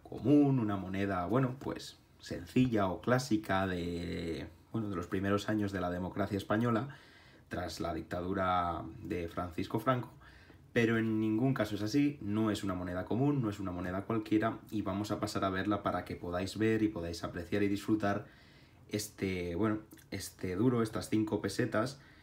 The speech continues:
que, que tenemos aquí con nosotros en nuestras manos, y que vamos a pasar a disfrutar y, y a ver y a encontrar cuál es el motivo a través del cual es una de las monedas más caras del siglo veinte en el mundo del coleccionismo numismático en España.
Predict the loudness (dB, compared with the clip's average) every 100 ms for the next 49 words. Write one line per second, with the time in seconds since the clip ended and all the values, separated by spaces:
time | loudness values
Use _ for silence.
0 | -20 -20 -12 -6 -4 -2 -2 -4 -6 -10
1 | -10 -8 -4 -4 -4 -6 -6 -6 -2 0
2 | 2 4 2 0 -4 -6 -4 -4 0 0
3 | -2 -8 -10 -10 -10 -8 -8 -8 -12 -16
4 | -18 -14 -10 -6 -6 -6 -6 -6 -4 -4
5 | -4 -6 -4 2 4 6 4 0 -2 -4
6 | -4 0 2 2 0 -6 -18 -20 -20 -6
7 | -2 -2 -4 -2 2 2 2 4 4 4
8 | -2 -2 0 0 0 -4 -2 -4 0 2
9 | 2 -2 -6 -4 -2 -2 -4 -6 -4 -2
10 | -2 -2 -2 -4 -2 0 0 0 -4 -2
11 | 2 2 2 0 -2 0 0 2 0 -4
12 | -6 -6 -4 0 0 0 -2 -4 -6 -6
13 | -6 -6 -2 0 2 0 -4 -8 -6 -4
14 | -4 0 2 2 0 -4 -6 -8 -8 -12
15 | -14